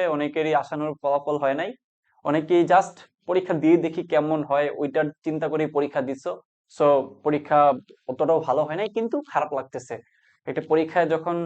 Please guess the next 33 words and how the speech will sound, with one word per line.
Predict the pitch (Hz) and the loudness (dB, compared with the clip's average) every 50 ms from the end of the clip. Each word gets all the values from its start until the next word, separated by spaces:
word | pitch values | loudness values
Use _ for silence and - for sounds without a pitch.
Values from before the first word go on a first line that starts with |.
| 165 170 - _ _ _ - 135 | -8 -10 -16 _ _ _ -4 -2
বসার | 147 151 156 190 180 175 180 | 0 2 4 4 4 4 2
পরে, | 185 180 151 135 139 | 2 2 2 2 0
প্রথম | 175 202 - 226 220 202 - | 0 0 2 2 0 0 0
পরীক্ষায়, | 175 165 165 156 - - 143 147 151 - | -2 -2 -2 -2 -2 -4 -4 -2 0 0
পাবলিক | 139 131 131 139 156 156 - 151 | 0 0 0 -2 -4 -4 -4 -4
পরীক্ষায় | 139 139 139 - - 143 135 - | -4 -4 -4 -4 -6 -6 -6 -6
তুমি | 139 139 147 143 - _ _ - - | -6 -6 -6 -8 -10 _ _ -8 0
খারাপ | - 143 170 175 - - | 2 2 2 2 2 0
করো, | 175 139 127 135 160 156 | 0 0 0 -2 -6 -8
তখন | - 127 175 185 196 190 - | -8 -8 -8 -8 -10 -10 -4
স্বভাবত | - 170 175 190 202 196 196 185 | 0 0 2 2 2 0 -2 -4
একটু | 180 180 - | -6 -6 -4
খারাপ | - 160 156 156 165 | -2 -2 0 0 0
লাগা | 160 151 156 - 139 | -2 -2 -2 -2 -4
কাজ | 139 - - - | -4 -4 -4 0
করবেই। | 208 202 190 156 135 117 - - - _ _ _ _ _ _ _ _ _ _ _ - - | 0 2 2 2 0 -2 -2 -6 -18 _ _ _ _ _ _ _ _ _ _ _ -2 4
এটা | 190 208 175 | 6 6 6
আমাদের | 170 170 170 175 175 170 170 | 6 4 4 2 0 -2 -2
সময়ে | 160 160 160 160 160 156 | -2 -2 0 0 0 0
হয়েছে, | 135 135 135 135 175 160 139 | -2 -4 -4 -2 0 0 0
আমাদের | 139 143 135 139 135 139 - | 0 0 -2 -2 -4 -4 -4
ফ্রেন্ডরা | 143 139 139 139 139 131 | -4 -2 0 0 0 2
যারা | 143 135 139 139 | 2 2 2 2
এমনিতেই | 143 147 151 147 156 143 - | 0 -2 -2 -2 -2 -2 0
পরীক্ষা | 143 143 139 - 139 127 | 0 0 0 -2 -6 -6
দিছি, | 135 131 135 - 139 135 139 139 - | -6 -8 -6 -6 -6 -6 -6 -10 -8
খারাপ | - 147 139 143 143 - | -2 0 0 0 0 -2
হয়েছে, | 165 160 160 220 - | -8 -6 -2 2 4
তাও | 202 226 202 | 4 4 4
মন | 180 165 160 165 | 2 -4 -4 -6
খারাপ | 147 131 - - | -8 -8 -8 -8
হয়েছে। | 120 117 - - - _ _ _ _ _ _ _ _ _ _ _ _ _ _ - | -10 -10 -10 -14 -20 _ _ _ _ _ _ _ _ _ _ _ _ _ _ 0
কিন্তু | 208 220 233 | 2 2 2